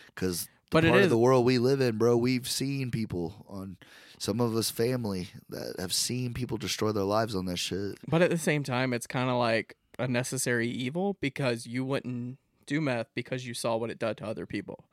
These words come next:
Speaker 1: Right.
Speaker 2: Think about the first meth heads. They didn't know what was gonna happen to them, so.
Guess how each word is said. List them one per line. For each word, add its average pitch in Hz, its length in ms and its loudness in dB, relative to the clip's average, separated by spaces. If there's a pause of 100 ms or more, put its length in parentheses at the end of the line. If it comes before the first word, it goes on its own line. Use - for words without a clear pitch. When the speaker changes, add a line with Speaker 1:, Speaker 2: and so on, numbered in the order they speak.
(120)
Speaker 1:
Right. 98 220 -2
Speaker 2:
Think 151 140 4
about 147 180 4
the 131 100 0
first 131 320 0
meth 127 200 2
heads. 113 280 0
They 117 80 -2
didn't 123 360 0
know 113 180 0
what 117 320 -2
was 120 120 -6
gonna 117 160 -2
happen 110 340 -4
to 101 80 -4
them, 123 360 -4
so. - 300 -10